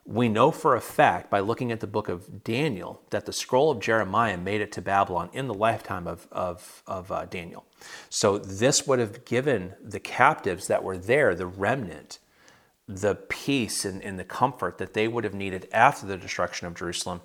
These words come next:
to allow them to, to say, "God is going to restore us." This very well could have helped pave the way for the restoration that was gonna take place when the Persians overtook Jerusalem or, uh, uh, Babylon. Uh, also, uh, another thing,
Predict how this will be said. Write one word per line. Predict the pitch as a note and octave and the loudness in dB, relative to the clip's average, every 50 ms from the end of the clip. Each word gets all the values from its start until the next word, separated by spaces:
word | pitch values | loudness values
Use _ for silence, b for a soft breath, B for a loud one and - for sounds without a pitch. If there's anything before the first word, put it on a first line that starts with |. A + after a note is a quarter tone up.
| B B B B B B B | B B B B B B B
to | B - - A2 | B -4 -2 0
allow | G2+ G2 F#2+ F#2 F#2 G2+ G#2+ A2+ A#2 A#2 | 0 0 0 0 2 4 6 6 6 6
them | G#2+ G#2+ G2+ G2 | 4 0 -4 -4
to, | - - - G2 F#2 F2+ | -6 -8 -8 -6 -8 -8
to | - - F#2 | -8 -8 -6
say, | - - F#2+ F#2 | -6 -6 -6 -6
"God | E2+ E2 G2 F#2+ F#2+ F#2+ F#2+ | -6 -2 2 2 2 2 0
is | F2+ - | -2 -6
going | - G2 F2 F2 E2+ | -8 -8 -10 -8 -8
to | - G2 | -8 -8
restore | F2 - - - - F2 - - | -8 -8 -8 -6 -6 -6 -6 -6
us." | - - - - | -8 -10 -10 -8
This | G#2 G2 G#2+ A2+ A2+ - | -2 0 0 2 2 0
very | B2+ A2 G2 G#2+ G#2+ G#2+ G#2 | -4 -2 2 4 6 6 6
well | G2 G2+ F#2+ F#2+ | 4 4 2 0
could | - - F#2+ | 0 -4 -6
have | F#2+ - | -6 -4
helped | - F#2 - - - | -4 -4 -4 -6 -6
pave | - - G2+ G2+ G2 - - | -6 -4 -4 -4 -6 -8 -10
the | - F#2 | -12 -8
way | G2 - D#3+ F3+ E3 A2+ G2+ F2+ F2+ F#2 - B B B B B B B B | -2 2 4 4 4 2 0 -2 -6 -10 -14 B B B B B B B B
for | B - - - G#2+ A2 A2 | B -12 -4 2 4 4 4
the | G#2+ G2+ F2 | 4 2 2
restoration | G2+ G2 - - - F#2 F#2 F2+ - - - | 0 0 0 0 -4 -2 -2 -2 -2 -4 -6
that | F#2+ F#2 | -6 -8
was | F#2+ - | -8 -6
gonna | - F2+ F2 | -8 -8 -10
take | - - E2+ F2 | -8 -10 -12 -12
place | - - F2+ F2 - - | -10 -8 -8 -8 -8 -8
when | - E2+ | -10 -12
the | F2 | -12
Persians | - - F2 F2+ E2+ - E2+ E2+ - | -8 -4 -4 -4 -4 -6 -8 -8 -8
overtook | - - - - - - - - - - - _ - - | -8 -8 -8 -10 -8 -8 -8 -8 -8 -10 -20 _ -16 -12
Jerusalem | G#2+ F#2 E2+ E2+ F2 - - - - - - - | -10 -8 -6 -6 -6 -8 -8 -10 -12 -10 -6 -4
or, | F#2+ F2+ | -2 -2
uh, | - - - F2 G2+ - _ _ - - - - | -2 -2 -4 -8 -12 -18 _ _ -14 -14 -14 -12
uh, | - F#2 F2+ | -8 -8 -6
Babylon. | E2+ F#2 F2 E2+ - - - - - _ _ _ _ B B B B B B B B B B B B B B B B B B B B B B B _ - | -2 -2 -2 -2 -4 -8 -12 -14 -18 _ _ _ _ B B B B B B B B B B B B B B B B B B B B B B B _ 6
Uh, | - B2+ C3+ C3 C3 - - - - | 8 10 10 10 10 6 4 6 8
also, | D#3 D3+ D#3+ D#3+ - G#3 G#3+ G#3 - - - - - | 10 10 10 10 8 6 6 4 2 -10 -8 0 6
uh, | D#3 C#3+ C#3+ C#3 C3+ B2+ A#2 - | 8 10 10 10 10 8 6 4
another | C3+ B2+ C3 C3+ C#3+ | 6 6 6 6 6
thing, | C3 - D#3+ D#3+ D#3+ | 2 2 0 0 0